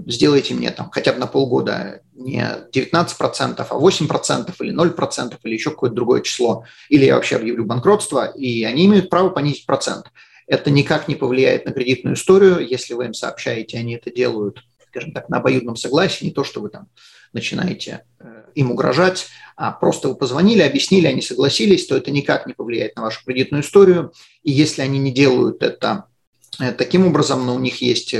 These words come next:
кредитка, предположим, с, с каким-то фи, но меньшим процентом, то вы можете на нее перейти,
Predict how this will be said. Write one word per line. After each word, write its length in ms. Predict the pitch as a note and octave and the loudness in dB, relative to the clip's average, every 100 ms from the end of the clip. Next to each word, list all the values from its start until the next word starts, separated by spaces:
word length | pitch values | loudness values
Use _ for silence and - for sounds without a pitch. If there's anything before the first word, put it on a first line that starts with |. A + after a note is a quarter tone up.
| - | -4
кредитка, 380 | A#2 C3 - | -2 -2 -2
предположим, 640 | A#2 A#2 B2 A#2+ A#2 A2 G2 | -6 -2 2 2 2 -2 -4
с, 260 | - - - A2+ G2+ - | -8 -8 -4 -4 -4 -8
с 100 | - | -12
каким-то 380 | B2 - B2+ C3 | -8 -6 -2 0
фи, 220 | A#2+ C#3+ | 2 2
но 360 | A#2+ G#2+ - - _ - | 2 0 -2 -10 _ -8
меньшим 500 | D#3 C#3 B2 - G#2+ | 0 2 2 0 -2
процентом, 560 | B2 C3 G#3 G#3 E3+ | -2 0 0 2 0
то 80 | D3+ | 0
вы 60 | C#3 | 0
можете 300 | C#3+ C3 C3 | -2 -4 -4
на 60 | B2 | -2
нее 180 | B2 | -2
перейти, 560 | A2+ B2+ C#3 - G#3+ G#3+ | -2 -2 0 2 2 0